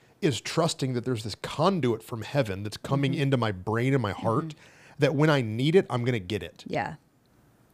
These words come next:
Speaker 1: That I might not know how to say it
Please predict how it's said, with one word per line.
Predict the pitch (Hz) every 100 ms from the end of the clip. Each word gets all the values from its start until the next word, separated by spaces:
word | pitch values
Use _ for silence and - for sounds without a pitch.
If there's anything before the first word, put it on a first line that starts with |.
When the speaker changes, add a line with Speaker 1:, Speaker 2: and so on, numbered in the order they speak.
| _ _ -
Speaker 1:
That | 151 - -
I | 139
might | 139 180
not | 196 160 151
know | 139 143
how | - 135
to | 139
say | - 127 127
it | 127 -